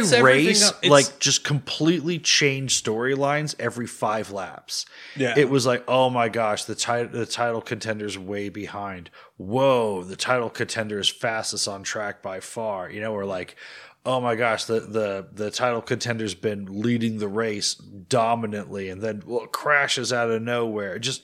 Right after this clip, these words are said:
Speaker 2: all over the place, these stories. This is what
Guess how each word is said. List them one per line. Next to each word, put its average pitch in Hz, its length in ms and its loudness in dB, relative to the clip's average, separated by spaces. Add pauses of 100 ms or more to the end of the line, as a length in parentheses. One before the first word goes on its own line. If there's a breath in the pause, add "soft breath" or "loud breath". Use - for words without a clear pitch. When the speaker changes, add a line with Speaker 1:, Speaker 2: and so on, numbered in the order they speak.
Speaker 2:
all 160 280 2
over 151 260 0
the 117 120 -4
place, 98 340 -8
these 107 220 -8
stories. 101 560 -4 (1300 soft breath)
This 160 340 4
is 139 160 0
what 120 400 2